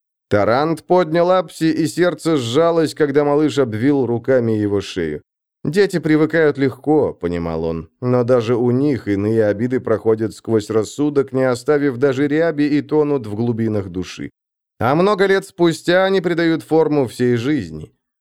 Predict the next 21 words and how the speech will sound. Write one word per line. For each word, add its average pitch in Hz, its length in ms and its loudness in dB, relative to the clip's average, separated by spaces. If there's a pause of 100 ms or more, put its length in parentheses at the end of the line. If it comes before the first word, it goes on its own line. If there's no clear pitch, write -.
(480)
«Брось, 107 380 2
дитя, 127 500 0
и 95 80 -4
струны 139 460 0
мужества 139 500 0
ослабнут 127 500 0
навеки. 120 520 -2 (340)
Отними 95 460 -2
у 104 100 0
ребенка 95 400 -2
любовь, 98 480 -2
и 87 120 -6
женщина 104 600 -2
станет 107 380 -2
листком 113 580 -2
в - 60 -16
струях 95 420 -4
потока». 78 460 -8 (400)
Так 156 240 -4
говорили 147 480 2
старики. 92 600 -6